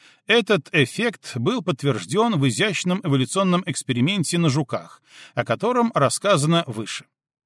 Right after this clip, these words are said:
Уменьшение генетического груза, по идее, должно снижать вероятность вымирания вида. С другой стороны,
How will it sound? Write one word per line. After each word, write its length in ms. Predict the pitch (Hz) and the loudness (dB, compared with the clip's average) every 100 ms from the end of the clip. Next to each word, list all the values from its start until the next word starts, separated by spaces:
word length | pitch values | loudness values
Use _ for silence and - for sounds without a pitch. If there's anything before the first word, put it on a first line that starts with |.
| _ _ _ _ - | _ _ _ _ 0
Уменьшение 680 | 175 170 147 208 220 202 156 | 4 6 4 2 2 4 2
генетического 680 | 156 160 190 147 - 156 123 | 2 2 0 -2 0 0 2
груза, 420 | 131 247 139 139 | 0 0 0 0
по 220 | 131 123 | 2 -2
идее, 460 | 113 214 208 180 - - - | 0 0 2 0 -4 -12 0
должно 460 | 143 139 120 196 | 4 4 4 0
снижать 680 | - 165 156 113 180 190 - | 0 2 2 4 4 4 2
вероятность 720 | 117 110 120 180 180 165 - | -4 -2 0 -2 -2 -4 -2
вымирания 560 | 123 151 139 131 123 113 | 2 4 4 4 2 -2
вида. 240 | 98 80 _ _ _ _ _ _ _ _ _ _ - | -6 -14 _ _ _ _ _ _ _ _ _ _ -2
С 140 | 120 | 0
другой 380 | 123 135 151 226 | 4 4 4 2
стороны, 500 | - 202 202 208 165 | 2 2 4 2 -2